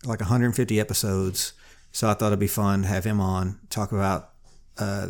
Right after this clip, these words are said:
a little history of the thing. Um, but also, we kinda do our version of the Food Court Podcast, where,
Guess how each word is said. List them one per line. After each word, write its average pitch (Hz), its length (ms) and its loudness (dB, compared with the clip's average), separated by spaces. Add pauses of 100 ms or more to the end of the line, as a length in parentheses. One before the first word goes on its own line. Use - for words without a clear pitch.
a - 80 -2
little 143 260 6
history 120 400 4
of 107 120 0
the 117 100 -2
thing. 113 580 0 (520)
Um, 101 300 2
but 110 140 2
also, 123 560 4 (240)
we - 80 0
kinda 127 260 4
do 117 200 6
our 117 140 6
version 104 640 4
of 101 140 0
the 95 80 2
Food 98 260 -2
Court 95 420 -2 (360)
Podcast, 98 600 0
where, 117 480 2